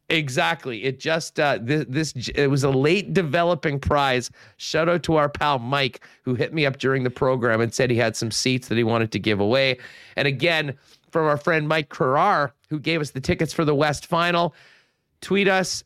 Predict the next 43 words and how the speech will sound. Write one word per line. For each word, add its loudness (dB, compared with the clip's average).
Instagram 0
us, -2
Facebook -2
us, 0
a 0
picture 0
of 0
you 0
being 0
subscribed 0
to -10
the -6
channel, -2
either 0
the -2
podcast -2
or 0
the -2
YouTube, 0
and 0
we 0
will 2
announce 2
a 0
winner 2
tomorrow 2
afternoon 0
and, 2
uh, 2
send -2
that 2
out. 0
T 2
Will, 2
right 0
at -4
the -4
end, -2
just -2
about 0
out. 0
Theo 0
Seegers 0